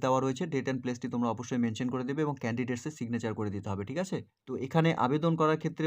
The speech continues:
বন্ধুরা অ্যাপ্লিকেশন ফর্ম ডাউনলোড করার জন্য অফিসিয়াল ওয়েবসাইটের লিংক তোমরা নিচে ডেসক্রিপশনে পেয়ে যাবে, সেখান থেকে তোমরা সরাসরি অফিসিয়াল ওয়েবসাইটে ভিজিট করে নিয়ে এই অ্যাপ্লিকেশন ফর্মটিকে ডাউনলোড করে নিয়ে তোমরা এখানে আবেদন করতে পারবে অফলাইনের মাধ্যমে, ঠিক আছে? তো এখানে যে পোস্টগুলো তো বন্ধুরা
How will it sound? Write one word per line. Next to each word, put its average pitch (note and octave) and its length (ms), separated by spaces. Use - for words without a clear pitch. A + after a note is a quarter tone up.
বন্ধুরা D3 240
অ্যাপ্লিকেশন D3 580
ফর্ম C#3+ 240
ডাউনলোড C3+ 340
করার C#3+ 240
জন্য C#3 160
অফিসিয়াল E3+ 440
ওয়েবসাইটের E3 460
লিংক D#3+ 120
তোমরা C#3+ 240
নিচে C#3 160
ডেসক্রিপশনে C#3+ 520
পেয়ে C#3+ 180
যাবে, C#3+ 140
সেখান C#3+ 220
থেকে C#3 220
তোমরা C3+ 240
সরাসরি B2 320
অফিসিয়াল C3+ 340
ওয়েবসাইটে C3 400
ভিজিট A#2+ 260
করে C3+ 160
নিয়ে D3+ 120
এই C3 120
অ্যাপ্লিকেশন B2+ 600
ফর্মটিকে A#2+ 440
ডাউনলোড A#2 320
করে B2+ 140
নিয়ে F3 180
তোমরা A#2+ 240
এখানে C#3 200
আবেদন B2 340
করতে A2 260
পারবে C3+ 180
অফলাইনের B2 460
মাধ্যমে, G2 380
ঠিক C3 160
আছে? F#3 140
তো D3 40
এখানে E3 300
যে F#3 140
পোস্টগুলো D#3+ 400
তো F3 120
বন্ধুরা D3+ 240